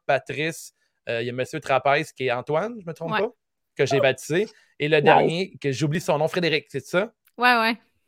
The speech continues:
Speaker 1: All right, parfait. Frédéric
Speaker 3: Wow.
Speaker 1: nous fait
Speaker 3: Non, Fra-,
Speaker 1: très,
Speaker 3: Frédéric,
Speaker 1: très
Speaker 3: c'est pas
Speaker 1: rire.
Speaker 3: lui, Monsieur Trapèze ?
Speaker 1: Euh,
Speaker 3: Ouais, c'est lui.
Speaker 1: oui, c'est
Speaker 3: Je
Speaker 1: vrai.
Speaker 3: regarde les
Speaker 1: Antoine,
Speaker 3: photos.
Speaker 1: Antoine, c'est le gars de Mesmer.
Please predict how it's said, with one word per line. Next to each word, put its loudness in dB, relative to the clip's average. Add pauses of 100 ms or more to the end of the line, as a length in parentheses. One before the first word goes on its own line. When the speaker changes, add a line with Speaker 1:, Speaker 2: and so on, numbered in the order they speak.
Speaker 1:
All 0
right, 0
parfait. -4
Frédéric 2
Speaker 3:
Wow. 10
Speaker 1:
nous 4
fait 4 (160)
Speaker 3:
Non, 8
Fra-, 8
Speaker 1:
très, 8
Speaker 3:
Frédéric, 8
Speaker 1:
très 4
Speaker 3:
c'est 2
pas 6
Speaker 1:
rire. 8
Speaker 3:
lui, 10 (100)
Monsieur 2
Trapèze ? 4 (460)
Speaker 1:
Euh, 6
Speaker 3:
Ouais, 2
c'est 4
lui. 4
Speaker 1:
oui, 6
c'est 2
Speaker 3:
Je 6
Speaker 1:
vrai. 10
Speaker 3:
regarde 10
les 12
Speaker 1:
Antoine, 6
Speaker 3:
photos. 6
Speaker 1:
Antoine, 6
c'est -2
le 8
gars 4
de 4
Mesmer. 0